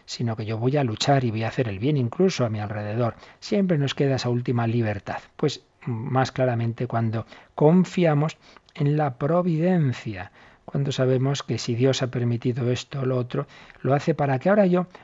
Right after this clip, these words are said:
ante todo esto, yo sepa aceptarlo, yo sepa ofrecerlo, yo sepa así tener ahí una ocasión de crecer, de crecer en fe,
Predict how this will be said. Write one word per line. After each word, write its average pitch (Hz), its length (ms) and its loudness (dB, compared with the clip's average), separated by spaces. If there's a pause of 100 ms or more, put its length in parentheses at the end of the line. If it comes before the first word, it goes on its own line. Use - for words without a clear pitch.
(120)
ante 120 580 -2
todo 156 260 2
esto, 139 360 -2 (300)
yo 131 140 0
sepa 127 320 -2
aceptarlo, 123 640 -2
yo 117 140 -2
sepa 123 360 -2
ofrecerlo, 123 840 0 (380)
yo 127 160 0
sepa 120 380 -2
así 120 340 -2 (320)
tener 120 260 -2
ahí 123 140 2
una 123 240 4
ocasión 139 580 2 (360)
de 147 120 -4
crecer, 120 760 0
de 156 180 -6
crecer 143 400 -2
en 110 160 -2
fe, 135 380 2